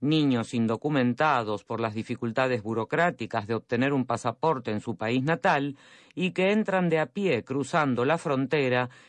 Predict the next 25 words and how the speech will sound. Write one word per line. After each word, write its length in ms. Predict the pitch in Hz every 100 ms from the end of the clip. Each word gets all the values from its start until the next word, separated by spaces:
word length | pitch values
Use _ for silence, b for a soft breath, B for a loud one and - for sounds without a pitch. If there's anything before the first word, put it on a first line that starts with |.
| B
y 120 | 151
eludiendo 580 | 196 180 156 170 165 165
a 40 | 151
las 200 | 117 117
autoridades 880 | 110 165 175 196 180 139 139 139 - b b b
a 160 | 175
razón 460 | 202 208 - 117 113
de 120 | 156
tres 220 | 190 196
mil 260 | 165 120 135
inmigrantes 680 | 190 208 180 135 131 151 -
por 240 | 175 165
mes. 500 | 151 107 101 98 - B B B B -
Aquí, 440 | 123 127 196 214
Fe 240 | - 180
y 120 | 175 160
Alegría 580 | 147 143 170 139 117
hace 220 | 113 - 110
todo 260 | 175 170
lo 120 | 156
posible 640 | 123 147 - 151 107 110 113
para 240 | 127 131
darles 360 | 160 127 107 -
protección, 800 | 196 190 - - - 185 123 117
educación 760 | 139 - 135 - 202 202 202